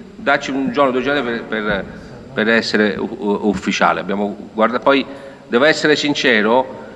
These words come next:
è una cosa che, eh, ho seguito non in modo, eh, principale dentro, mi sono soltanto accertato delle, delle strutture che sono, eh, belle, perché ovviamente ero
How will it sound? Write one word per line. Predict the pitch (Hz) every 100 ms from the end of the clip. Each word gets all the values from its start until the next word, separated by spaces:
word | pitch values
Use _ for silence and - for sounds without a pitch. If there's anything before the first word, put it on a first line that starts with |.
| -
è | -
una | 110 117
cosa | 143 139
che, | 127 123 - -
eh, | 104 -
ho | 123
seguito | - 117 135 127 120 101 - - - -
non | 110 117 113 104
in | 113
modo, | 113 110 110 107 - -
eh, | - 90 92
principale | - 117 - 110 127 120
dentro, | 117 120 117 120
mi | 113
sono | 123
soltanto | 117 120 135
accertato | 131 - 120 - 131 127 123 113 - -
delle, | - 113 113 113 107 - - - 113 - -
delle | - 107 113
strutture | 113 - 113 135 127
che | 107 107
sono, | - 113 110 104 - - -
eh, | - 90
belle, | 95 113 110 107
perché | - 95 107 - - -
ovviamente | - 98 113 117 113
ero | 110 104 101